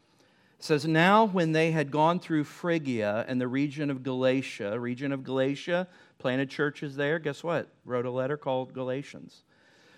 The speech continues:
"When they had gone through Phrygia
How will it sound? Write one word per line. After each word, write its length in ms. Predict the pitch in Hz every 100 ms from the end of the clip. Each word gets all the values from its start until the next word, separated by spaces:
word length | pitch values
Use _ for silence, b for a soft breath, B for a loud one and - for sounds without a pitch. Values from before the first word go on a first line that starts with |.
| b b b _ _ _
"When 100 | 151
they 80 | 160
had 120 | 151
gone 240 | 156 190 -
through 180 | 220
Phrygia 840 | 202 - 196 180 143 123 107 147